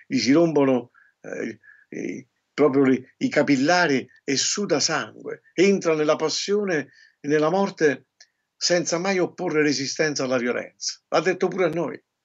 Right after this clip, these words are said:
Eh, "Se non amate i vostri nemici, non pregate per loro", che cosa fate di, di, di straordinario? Noi dobbiamo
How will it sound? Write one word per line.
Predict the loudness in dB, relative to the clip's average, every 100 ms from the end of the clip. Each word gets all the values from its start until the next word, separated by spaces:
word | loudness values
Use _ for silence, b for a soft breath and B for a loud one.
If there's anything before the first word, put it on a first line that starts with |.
| _ _ _ _
Eh, | -4 0
"Se | 2
non | 4
amate | 4 2 2
i |
vostri | 0 -2 -4
nemici, | -6 -4 -6 -4
non | -6
pregate | -2 0 0 -2
per | -4 -2
loro", | 2 2 2 B B
che | -8
cosa | -2 0 2
fate | 2 2
di, | -2 -4 b b b _
di, | -12
di | -4 -4
straordinario? | 0 0 0 0 0 0 -2 B B
Noi | 0 2
dobbiamo | 4 2 2 -2